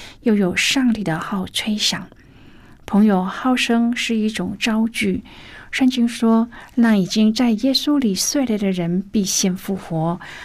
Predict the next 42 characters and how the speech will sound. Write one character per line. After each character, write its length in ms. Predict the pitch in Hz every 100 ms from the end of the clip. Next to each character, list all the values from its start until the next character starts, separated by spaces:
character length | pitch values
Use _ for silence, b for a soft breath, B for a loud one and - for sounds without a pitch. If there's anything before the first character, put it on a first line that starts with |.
| B
还 280 | - 190 233
活 320 | - - 190
着 160 | 240 247
的 140 | 220
人 260 | 190 170 180
断 260 | - 202
不 180 | 196 -
能 200 | 262 175
在 160 | 180 226
那 260 | 220 240 202
已 120 | 175
经 380 | 147 202 196 202
睡 340 | - - 240
了 100 | 190
的 200 | 175 170
人 280 | 165 156 160
之 160 | 160 165
先。 420 | - 175 170 - B B B B B
他 140 | - 196
们 240 | 185 185
全 320 | 185 - 175
被 180 | 175 269
主 380 | - 180 160 - -
一 80 | 220
同 400 | - 175 165 180
提 240 | - -
到 220 | 175 175 165
云 300 | 165 156 170
里， 220 | 190 214 B B B
在 220 | - 180
空 340 | 170 - 190 196
中 420 | 196 190 196 208 -
与 200 | 160 180
主 180 | -
相 320 | - - 170 170
遇。 280 | 185 175 - B B B B B B
因 140 | 302 302
此， 180 | -
不 140 | 202 190
论 240 | 240 247
离 180 | 190 175
世 400 | 202 - 240 -